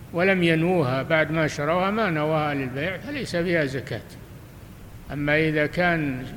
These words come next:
اشتروها بعد ما تم عليها الحول على الدراهم فتجب فيها الزكاة، تجب الزكاة في الدراهم لأن تم عليها الحول. أما الأرض ما داموا لم ينوها للبيع ليس فيها زكاة،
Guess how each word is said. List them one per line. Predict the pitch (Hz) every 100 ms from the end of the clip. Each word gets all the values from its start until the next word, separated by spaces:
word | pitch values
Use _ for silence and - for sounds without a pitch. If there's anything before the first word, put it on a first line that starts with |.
| - - - -
اشتروها | - - 160 175 175 165
بعد | 156 190 175
ما | 180 175
تم | 180 170 147
عليها | 147 170 165
الحول | 147 - 175 131 113
على | 135 139 135 135 - -
الدراهم | 143 139 147 165 185 226 220 - - - - - - - -
فتجب | - - 196 202
فيها | 156 165 147
الزكاة، | 135 147 147 143 147 - - -
تجب | 170 175 165
الزكاة | 139 135 135 180
في | 180 -
الدراهم | 180 202 202 135 139 143
لأن | 135 143 -
تم | 226 180
عليها | 160 165 151
الحول. | 139 151 143 - - - - - -
أما | 202 214 170
الأرض | 143 135 220 285 - - - - - - - 277
ما | 214
داموا | 147 156 214 190
لم | 170 202
ينوها | 160 147 170 170 156
للبيع | 147 127 175 240
ليس | 247 226 156
فيها | 156 160 151
زكاة، | 135 135 - 180